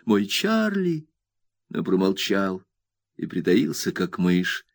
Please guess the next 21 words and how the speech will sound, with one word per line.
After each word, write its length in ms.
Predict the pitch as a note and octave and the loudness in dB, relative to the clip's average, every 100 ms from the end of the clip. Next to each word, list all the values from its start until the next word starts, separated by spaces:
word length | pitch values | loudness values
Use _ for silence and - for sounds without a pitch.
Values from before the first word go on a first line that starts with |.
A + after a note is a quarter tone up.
| _ _ | _ _
о 100 | - D#2 | -10 -2
чем 300 | G#2 G#2+ F#2 | 0 2 2
мне 220 | F2+ G2+ | 2 0
приятно 680 | G2 G2 F2 F2+ F#2+ F#2+ F2 | -4 0 2 2 -2 -10 -12
теперь 340 | - - E2+ | -10 -6 -4
упомянуть. 680 | F2 F2 E2+ F2 G#2+ - _ _ _ _ _ _ _ _ _ _ _ _ _ - | -6 -8 -8 -8 -12 -20 _ _ _ _ _ _ _ _ _ _ _ _ _ -2
Беседа 640 | C3+ D#3 - B3+ G3+ A#2 | 6 6 8 4 6 4
продолжалась 800 | F2+ G#2+ G#2 G2+ F#2+ G#2+ G2+ - | 6 6 8 8 8 8 6 4
еще 400 | G#2+ - - F#3 | 2 2 4 6
некоторое 480 | F#3 F3+ - E3+ E3 | 6 4 4 4 4
время 360 | D3 E3 D#3+ D#3+ _ _ _ | 6 4 4 -2 _ _ _
после 320 | - G2 G#2 | 0 0 2
того, 220 | F#2+ A#2+ | 4 4
как 180 | C3 - | 2 0
пир 160 | A#2 A2 | 2 2
окончился. 840 | - F#2 F2+ F2 - - - - _ _ _ _ _ _ _ _ - | 0 4 4 4 -4 -6 -6 -8 _ _ _ _ _ _ _ _ 2
Большая 420 | E3 G#3 - A2+ | 8 8 10 8
часть 380 | - E3 E3 G#2 | 8 6 4 6
гостей 580 | G#2 G#2 - E3 E3+ G2 | 6 8 6 10 10 10
отправилась 640 | E2 - F3 A#2 F2 E2 | 4 2 4 6 6 4
спать, 640 | - - B2+ C3+ A#2+ - | 0 2 4 4 2 -4